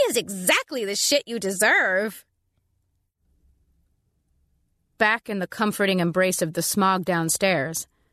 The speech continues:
I spent a day in my office chasing down some unsavory old friends. Kareen wasn't always a skin stealer.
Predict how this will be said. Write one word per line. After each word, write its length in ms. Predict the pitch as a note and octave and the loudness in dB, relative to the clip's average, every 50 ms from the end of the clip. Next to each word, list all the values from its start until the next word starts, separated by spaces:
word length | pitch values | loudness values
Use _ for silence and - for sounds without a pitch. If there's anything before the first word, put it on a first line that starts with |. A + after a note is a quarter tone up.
| _ _ - | _ _ -4
I 60 | F#3 | -2
spent 320 | - - - A3+ G#3+ - | 0 0 0 0 0 0
a 60 | A3 F3 | 0 0
day 220 | G#3+ G#3 G3 G3 | 2 2 2 2
in 80 | F#3+ F#3+ | 2 2
my 140 | E3 D#3+ - - | 0 0 0 2
office 400 | G3+ G3+ G3+ - E3 - - - | 0 0 0 -2 -6 -8 -8 -6
chasing 380 | - - F3+ F3 - F#3 F#3+ | -2 0 0 0 0 0 0
down 200 | F3 E3+ D#3+ D#3+ | 2 2 2 2
some 280 | D#3+ - E3 E3 E3+ - | 0 0 0 0 0 0
unsavory 640 | - G3 G3 F3 - - A3 G#3 F#3 F3+ D#3 D#3 D#3 | 0 2 2 2 4 4 2 2 2 0 0 0 0
old 240 | - E3 D#3 D3+ - | 0 0 -2 -2 -4
friends. 560 | - - F3+ E3+ D3+ - E3+ E3 - - - _ _ _ _ _ _ _ _ _ _ _ _ _ _ _ - | -2 0 0 0 0 -2 -4 -6 -8 -8 -10 _ _ _ _ _ _ _ _ _ _ _ _ _ _ _ -2
Kareen 640 | - A3 G3 F#3+ G3 G3 G3+ G#3+ A#3 B3+ C4+ C#4 - - _ _ _ _ _ _ _ | 0 2 2 2 2 2 2 2 2 0 0 -2 -4 -8 _ _ _ _ _ _ _
wasn't 280 | - G#3 G#3+ A3 G#3+ A#3 | -2 0 0 2 2 2
always 240 | A#3+ A3 A3 - F3 | 2 2 2 0 -2
a 40 | |
skin 280 | D#3+ - - E3+ D#3 D#3 | -2 -2 -2 -2 -2 -4
stealer. 480 | - - D#3+ D#3 D#3+ F3 E3+ F#3 F#3 | -4 -4 -4 -4 -2 0 0 0 -2